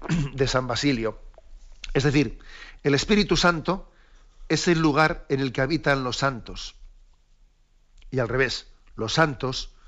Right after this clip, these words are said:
son el lugar en el que al Espíritu Santo le gusta habitar, ¿eh? Pues porque están en sintonía entre el Espíritu Santo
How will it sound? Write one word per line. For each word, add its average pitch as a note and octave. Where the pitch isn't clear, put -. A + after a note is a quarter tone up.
son C#3
el C3+
lugar C#3
en C3
el C3+
que C3
al B2+
Espíritu C#3
Santo C3+
le C3
gusta B2+
habitar, G#2
¿eh? B2+
Pues A#2
porque B2
están D3
en D3+
sintonía B2
entre C3+
el A#2
Espíritu C3+
Santo C3+